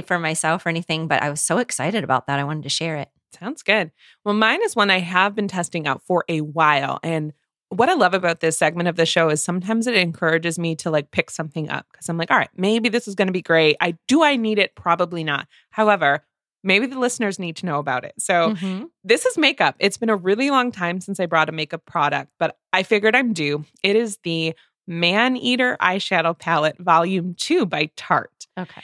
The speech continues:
Speaker 2: And what I loved about this, I was in Ulta getting my hair done, waiting for it to process, and I, like, browse around the store while that's all processing.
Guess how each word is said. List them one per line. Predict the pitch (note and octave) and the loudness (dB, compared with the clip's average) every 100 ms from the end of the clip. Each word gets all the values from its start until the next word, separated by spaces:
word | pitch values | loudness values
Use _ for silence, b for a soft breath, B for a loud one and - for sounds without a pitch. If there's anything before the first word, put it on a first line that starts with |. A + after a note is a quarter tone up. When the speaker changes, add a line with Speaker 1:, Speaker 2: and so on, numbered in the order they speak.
| - | -4
Speaker 2:
And | G#3 | 0
what | B3 | 0
I | G4 | 0
loved | C4+ F3+ F3 G3+ | -2 -4 -6 -6
about | G3 D#3+ D3 | -6 -6 -4
this, | D3+ D3 - | -4 -2 -2
I | F3+ | -2
was | F3+ - | -2 -2
in | G#3 B3 | -4 0
Ulta | E3+ E3 - E3+ D#3 D#3 - - D#3 | 2 0 0 0 2 0 -4 -16 -2
getting | F#3 A3 | 0 2
my | A#3 G#3+ | 2 2
hair | F#3 F3 | 2 2
done, | E3+ E3 | 2 2
waiting | E3 E3+ F#3+ | 0 0 0
for | G3+ | -2
it | - | -2
to | G3 | -2
process, | F#3 D#3+ - E3 - | 2 2 2 0 0
and | E3+ | 0
I, | E3 | 0
like, | D#3 - | -2 -2
browse | D#3+ D3+ D#3+ E3+ | 2 2 2 -2
around | D#3 D3+ D#3 D3+ | -2 -4 -4 -2
the | D3 | -2
store | D3+ - A#3+ A3+ D#3+ D3+ E3+ - | -4 -2 2 4 4 0 -6 2
while | E3 E3 | 2 4
that's | D#3 | 2
all | D3+ - | 2 2
processing. | - D#3+ - E3 C#3+ - | 2 2 0 -8 -8 -10